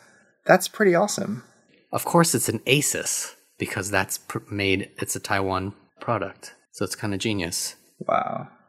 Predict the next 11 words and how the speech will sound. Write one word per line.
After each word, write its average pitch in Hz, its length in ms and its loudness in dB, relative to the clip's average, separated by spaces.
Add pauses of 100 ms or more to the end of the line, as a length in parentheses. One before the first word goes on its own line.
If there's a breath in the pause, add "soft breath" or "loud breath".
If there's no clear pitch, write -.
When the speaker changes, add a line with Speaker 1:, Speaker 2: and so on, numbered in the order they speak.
(120)
Speaker 2:
Yeah, - 200 0
so, - 180 0
like, 101 340 0
support, - 560 2 (240)
you 127 120 0
know, 98 260 2 (160)
the 123 80 2
government 156 520 2
itself 135 360 4
is 110 100 -2
supporting 113 720 4